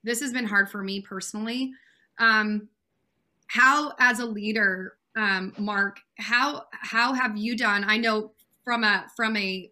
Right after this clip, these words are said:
real estate perspective, your business has shifted. You've done phenomenal from a, from a real estate perspective. You've sold a lot of homes.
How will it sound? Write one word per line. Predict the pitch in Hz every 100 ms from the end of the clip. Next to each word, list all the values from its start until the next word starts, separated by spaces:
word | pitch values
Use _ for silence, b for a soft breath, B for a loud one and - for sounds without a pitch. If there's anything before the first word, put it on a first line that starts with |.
| _ -
real | 202 240 269
estate | 277 214 196
perspective, | 190 - 170 165 180 175
your | 190
business | 185 202 208 202
has | 175
shifted. | - 185 185 214 226 247 B B _ 202
You've | 233 220
done | 226 214
phenomenal | 220 208 190 214 202 165 175 220 _
from | 233 208
a, | 185 180 -
from | 208 196
a |
real | 185 202
estate | 202 196 -
perspective. | 175 - 226 277 - 165 196 208
You've | 208 226
sold | - 196 190
a | 175
lot | 170 185
of | 180
homes. | 196 233 170 208 262